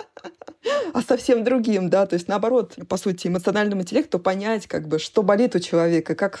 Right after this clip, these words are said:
понять, как я могу, ну, услышать его и, наоборот, донести свою мысль по-другому. Может быть, там,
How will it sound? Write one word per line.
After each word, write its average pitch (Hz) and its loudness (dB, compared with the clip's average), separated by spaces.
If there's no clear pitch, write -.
понять, 196 2
как 196 0
я 190 4
могу, 190 2
ну, 190 4
услышать 240 2
его 180 2
и, 165 4
наоборот, 190 4
донести 190 -2
свою 175 0
мысль 196 -4
по-другому. 170 -2
Может 156 -4
быть, 160 -4
там, 156 -6